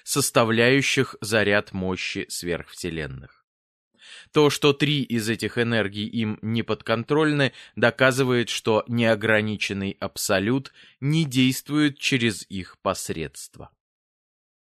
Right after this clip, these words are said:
Остальные четыре группы мастеров физических контролёров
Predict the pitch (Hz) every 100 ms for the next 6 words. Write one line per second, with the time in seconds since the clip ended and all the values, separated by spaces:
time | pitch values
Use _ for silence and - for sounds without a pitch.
0 | _ - - - 127 - 165 196 220 151
1 | - 151 135 127 131 123 - 120 110 117
2 | 117 - 120 107 95 - 117 107 95 -
3 | - 98 - 107 113 117 135 151 143